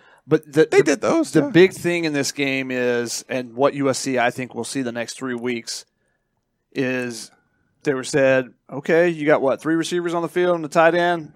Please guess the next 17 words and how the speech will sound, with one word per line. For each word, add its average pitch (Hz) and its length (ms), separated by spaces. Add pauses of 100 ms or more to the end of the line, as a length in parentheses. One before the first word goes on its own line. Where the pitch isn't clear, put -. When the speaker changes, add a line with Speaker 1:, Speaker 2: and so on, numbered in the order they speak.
Speaker 1:
All 151 100
right, 135 260 (240)
we're 147 240
gonna 175 120
put 170 180
seven 151 320
guys 127 240
in 123 60
the 123 60
box 107 320
then. 80 280 (640)
We'll 160 240
let 208 160
those 196 200
guys 170 220
go 151 120
one-on-one." 156 840